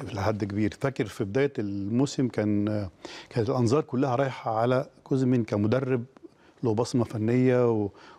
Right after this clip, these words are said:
وله ح-، يعني لمساته الفنية على الفريق الشارقة،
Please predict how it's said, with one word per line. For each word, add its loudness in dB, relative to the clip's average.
وله 4
ح-، -6
يعني -2
لمساته 0
الفنية 0
على 2
الفريق -2
الشارقة، -2